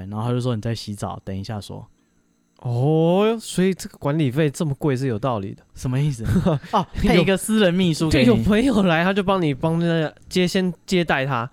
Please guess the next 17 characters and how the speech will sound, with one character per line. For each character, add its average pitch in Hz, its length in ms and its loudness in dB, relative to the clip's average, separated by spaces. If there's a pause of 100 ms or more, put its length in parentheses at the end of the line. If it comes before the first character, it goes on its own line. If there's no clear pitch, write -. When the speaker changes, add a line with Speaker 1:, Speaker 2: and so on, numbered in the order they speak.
(120)
Speaker 1:
嗯。 113 320 -2
Speaker 2:
啊， 147 100 -2
告 185 160 0
诉 175 100 2
他 175 120 2
你 139 60 -2
现 139 140 0
在 139 60 -2
在 - 20 -4
干 135 220 -4
什 113 100 -10
么， 101 60 -10
请 110 120 -12
他 117 140 -6
先 139 180 -4
稍 127 280 -4
后。 123 200 -4